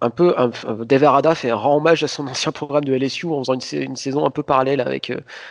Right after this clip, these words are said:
avec L S U, avec, euh, voilà, et je pense que, je pense que l'année dernière, ils ont, ils ont su-, presque surperformé par rapport au talent, euh,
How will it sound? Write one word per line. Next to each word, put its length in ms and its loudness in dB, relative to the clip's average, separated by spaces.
avec 240 -2
L 80 0
S 200 -4
U, 80 2
avec, 320 0
euh, 120 -2
voilà, 180 0
et 60 -4
je 80 -8
pense 140 -4
que, 220 -4
je 120 -10
pense 120 2
que 80 0
l'année 120 2
dernière, 220 6
ils 140 0
ont, 80 0
ils 140 -4
ont 40 -2
su-, 220 -10
presque 280 -2
surperformé 760 -2
par 140 0
rapport 160 -6
au 100 -2
talent, 400 -2
euh, 380 -4